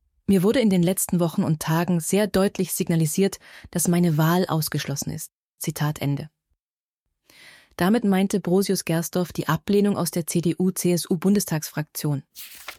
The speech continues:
Was passiert war? Die S-P-D-Bundestagsfraktion hatte die Verfassungsrechtlerin Brosius-Gersdorf als Kandidatin für eines der höchsten Richterämter im Land vorgeschlagen. Doch dann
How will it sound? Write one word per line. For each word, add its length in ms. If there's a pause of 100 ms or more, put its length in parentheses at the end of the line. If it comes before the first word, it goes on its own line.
(840)
Was 220
passiert 480
war? 260 (640)
Die 80
S-P-D-Bundestagsfraktion 1600 (260)
hatte 280
die 120
Verfassungsrechtlerin 1000
Brosius-Gersdorf 960
als 180
Kandidatin 720
für 180
eines 220
der 120
höchsten 340
Richterämter 580
im 140
Land 220
vorgeschlagen. 720 (680)
Doch 160
dann 340